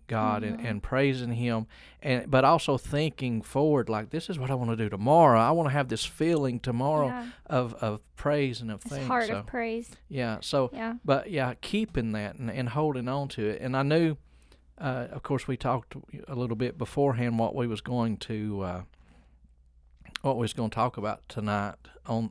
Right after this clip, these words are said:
Speaker 1: for the podcast. And, uh, there's a song, um,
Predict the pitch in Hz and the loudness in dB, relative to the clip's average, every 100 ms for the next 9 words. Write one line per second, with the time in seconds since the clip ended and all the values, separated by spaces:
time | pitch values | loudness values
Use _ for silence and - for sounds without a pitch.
0 | - - 104 - 110 113 - 104 101 - | -8 -10 -10 -6 -6 -6 -4 -2 -2 -6
1 | - - - - - - - 131 113 107 | -14 -20 -20 -20 -20 -16 -6 -2 -2 -2
2 | 107 101 120 123 110 107 - 139 143 113 | -2 -4 2 2 2 -2 -2 0 2 0
3 | 117 120 - - 113 101 101 | -2 -6 -10 -6 -4 -2 -4